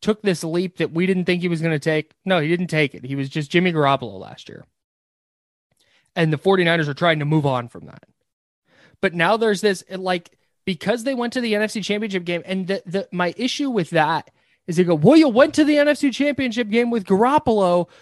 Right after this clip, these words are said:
so you, why would you wanna move on from that?" Like, that just removes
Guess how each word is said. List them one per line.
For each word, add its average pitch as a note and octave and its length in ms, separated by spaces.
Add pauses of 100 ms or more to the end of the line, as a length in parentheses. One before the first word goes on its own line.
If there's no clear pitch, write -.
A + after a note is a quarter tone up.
so F#3+ 240
you, F3+ 220
why F3+ 320
would C4 180
you C4+ 80
wanna C4+ 220
move B3+ 180
on C4 180
from A3+ 160
that?" F#3 260 (340)
Like, G3 240
that B3 220
just C#4+ 200
removes B3+ 420